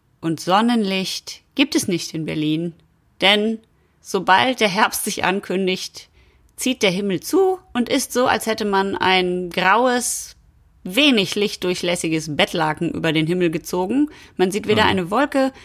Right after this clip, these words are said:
Speaker 1: geschweige denn eine Sonne. Man sieht einfach nur so eine graue Masse und ab und zu bequemt sich mal so ein Vogel sehr müde und ein bisschen pissig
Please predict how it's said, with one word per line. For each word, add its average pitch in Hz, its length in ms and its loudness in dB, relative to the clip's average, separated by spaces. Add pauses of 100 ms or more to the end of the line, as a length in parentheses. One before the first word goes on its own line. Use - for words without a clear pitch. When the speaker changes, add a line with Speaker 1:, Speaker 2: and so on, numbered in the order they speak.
(240)
Speaker 1:
geschweige 185 520 0
denn 156 220 -2
eine 151 260 -4
Sonne. 226 440 0 (720)
Man 190 200 0
sieht 202 180 -2
einfach 185 300 -2
nur 185 160 -4
so 175 100 -6
eine 175 100 -2
graue 175 380 2
Masse 214 360 0
und 190 200 -4
ab 190 140 -2
und 185 100 -4
zu 196 200 -4
bequemt 185 520 2
sich - 180 -6
mal 185 160 2
so 175 100 -2
ein 180 100 -2
Vogel 185 500 0 (120)
sehr 185 260 4
müde 190 540 2
und 175 320 0 (200)
ein 165 140 -10
bisschen 196 280 -2
pissig 208 480 -2